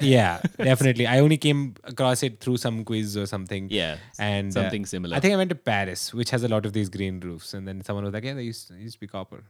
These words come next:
Speaker 2: It,
Speaker 1: Like,
Speaker 2: a, a similar thing.
Speaker 1: "What?"
Speaker 2: <laughs> Uh, si-, a, a similar thing happens with the, you know, the, the ancient, uh, s-, white statues of, like, a Rome and,
Speaker 1: Yeah.
Speaker 2: uh, these, these statues that everyone sees and thinks that they are very zen and very beautiful and very
Speaker 1: Hmm.
Speaker 2: minimalistic.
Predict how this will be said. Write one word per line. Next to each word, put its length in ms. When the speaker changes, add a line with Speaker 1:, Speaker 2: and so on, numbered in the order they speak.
Speaker 2:
It, 240
Speaker 1:
Like, 140
Speaker 2:
a, 40
a 80
similar 460
thing. 140
Speaker 1:
"What?" 220
Speaker 2:
<laughs> 80
Uh, 380
si-, 180
a, 260
a 20
similar 280
thing 120
happens 340
with 220
the, 80
you 380
know, 160
the, 340
the 180
ancient, 520
uh, 20
s-, 100
white 400
statues 680
of, 400
like, 160
a 80
Rome 540
and, 260
Speaker 1:
Yeah. 220
Speaker 2:
uh, 240
these, 360
these 180
statues 400
that 100
everyone 260
sees 520
and 180
thinks 180
that 160
they 100
are 60
very 240
zen 560
and 100
very 140
beautiful 540
and 80
very 100
Speaker 1:
Hmm. 260
Speaker 2:
minimalistic. 580